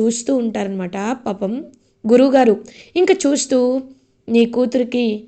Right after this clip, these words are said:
already పెళ్ళైపోయిందమ్మా. నీ కూతురు పెళ్ళి నువ్వే ఘనంగా జరిపించినట్లు ఇందులో తెలుస్తోంది" అని అంటారు. ఒక్కసారిగా షాక్ అయిపోతుంది సుమిత్ర. "ఏంటి, నా కూతురు పెళ్ళిని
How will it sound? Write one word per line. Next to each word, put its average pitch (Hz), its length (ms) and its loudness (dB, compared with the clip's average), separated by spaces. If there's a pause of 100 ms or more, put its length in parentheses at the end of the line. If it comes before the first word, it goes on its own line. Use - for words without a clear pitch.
(560)
already 240 380 4
పెళ్ళైపోయిందమ్మా. 220 840 2 (540)
నీ 247 160 2
కూతురు 247 380 0
పెళ్ళి 220 580 2 (400)
నువ్వే 240 580 4 (260)
ఘనంగా 285 460 4
జరిపించినట్లు 240 1040 2 (240)
ఇందులో 233 300 4
తెలుస్తోంది" 233 800 0 (840)
అని 370 200 6
అంటారు. 320 560 2 (260)
ఒక్కసారిగా 233 720 2
షాక్ 240 340 0
అయిపోతుంది 254 920 0 (180)
సుమిత్ర. 320 640 2 (460)
"ఏంటి, 262 420 2 (300)
నా 254 160 2
కూతురు 320 340 2
పెళ్ళిని 381 440 2